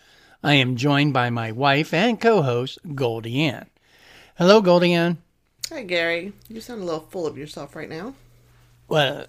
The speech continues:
Speaker 1: my head is just enormous today.
Speaker 2: Oh, wow.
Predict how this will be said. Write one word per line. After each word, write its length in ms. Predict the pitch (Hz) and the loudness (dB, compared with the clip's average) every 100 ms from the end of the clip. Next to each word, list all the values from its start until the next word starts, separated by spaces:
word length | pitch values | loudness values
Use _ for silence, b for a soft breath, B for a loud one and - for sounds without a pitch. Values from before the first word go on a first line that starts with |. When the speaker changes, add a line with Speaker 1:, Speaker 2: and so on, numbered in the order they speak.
| _ | _
Speaker 1:
my 240 | 147 143 131 | -4 -2 0
head 340 | 123 147 139 | -2 -2 -2
is 220 | 120 123 | -4 -8
just 460 | 117 123 - - - _ - | -8 -8 -10 -12 -14 _ 0
enormous 760 | 156 156 180 185 151 123 - | 2 4 6 6 4 -2 -8
today. 520 | - 120 - 92 120 - | -8 -8 -10 -14 -16 -16
Speaker 2:
Oh, 120 | 151 | -16
wow. 340 | 101 135 - | -14 -14 -16